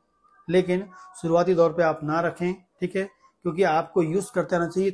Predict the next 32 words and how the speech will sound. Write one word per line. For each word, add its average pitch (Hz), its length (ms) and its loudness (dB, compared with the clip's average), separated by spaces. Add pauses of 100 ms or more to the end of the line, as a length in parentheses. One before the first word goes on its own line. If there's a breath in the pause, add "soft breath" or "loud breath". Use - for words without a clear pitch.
(120)
तब 240 140 2
उस 190 140 -2
according 156 400 -2
आपको 156 220 -10
रखना 143 220 -8
चाहिए। 160 200 -4
तो 180 140 -8
एलएम 160 220 -2
पोटेंसी 151 480 -8
भी 180 260 -6 (300 soft breath)
आपके 143 280 -6
पास 147 220 -6
होनी 147 160 -6
चाहिए, 139 500 -6 (220)
ठीक 202 140 0
है। 214 100 4
तो - 480 -12
ये 185 160 4
आपकी, 185 400 4 (540)
आ, 165 540 2 (260)
बायोकेमिक 170 480 -2
मेडिसिन 175 340 -2
हो 175 160 -2
गई, 185 220 0
बायोकेमिक 156 580 -6
नंबर्स 147 440 -4
हो 165 80 -2
गए, 175 240 4
मदर 139 320 -10
टिंचर्स 156 480 -2
हो 165 100 -2
गए, 170 240 4